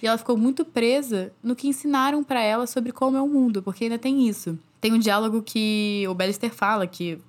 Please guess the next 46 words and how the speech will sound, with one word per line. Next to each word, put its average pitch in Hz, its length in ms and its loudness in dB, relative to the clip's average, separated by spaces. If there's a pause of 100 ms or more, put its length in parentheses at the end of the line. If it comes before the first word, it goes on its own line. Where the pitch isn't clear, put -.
(140)
através 160 380 -4
da 165 100 0
muralha 165 360 0
é - 20 -2
perigoso 170 640 -2
e 160 40 -14
tudo 170 180 -8
mais, 170 180 -2
e 190 40 -2
a 196 40 -2
Nimona 202 320 -2
meio 214 180 -2
que 214 60 -16
pergunta, 180 280 -4
"Você 240 120 -4
já 240 100 0
teve 208 220 -2
lá?" 180 320 0
Ele, 180 200 -6
"Não." 175 300 -2 (100)
Então 233 240 0
ainda 254 200 2
tem 269 160 2
muito 254 300 2
disso, 233 300 0
né? 202 100 -2
O 202 40 -4
que 208 120 -8
que 226 80 -4
a 220 60 0
gente 220 680 -4 (160)
cria 285 300 2
da 311 100 2
nossa 277 220 0
cabeça 220 340 -2
que 233 140 -6
os 208 120 -4
outros 262 240 -2
contam, 233 280 -2
mas 247 140 -2
a 240 40 2
gente 254 300 -2
não 269 140 0
vive 247 320 -2
diretamente. 247 760 -2
Então 208 300 -2